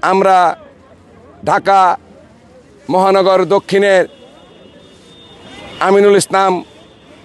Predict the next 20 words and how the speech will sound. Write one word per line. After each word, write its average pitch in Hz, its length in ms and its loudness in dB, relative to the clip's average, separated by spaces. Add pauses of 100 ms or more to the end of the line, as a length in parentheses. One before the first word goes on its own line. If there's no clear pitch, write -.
(320)
আমিনুল 196 340 2
ভাইয়ের 185 260 2
নেতৃত্বে 196 680 0 (760)
যে 185 300 2
এই 180 100 0
তিনশো 202 380 -4
ফিট 196 300 0 (300)
এলাকায় 185 600 0
পরিষ্কার 190 380 -4
পরিচ্ছন্নতা 180 580 -4
কাজ 185 260 0
চলছে, 202 460 0 (500)
সেই 185 240 0
কাজে 185 220 0
আমরা 185 220 2
সহযোগিতা 175 560 0
করার 180 220 0
জন্য 180 220 0
এখানে 175 240 0
এসেছি 202 440 0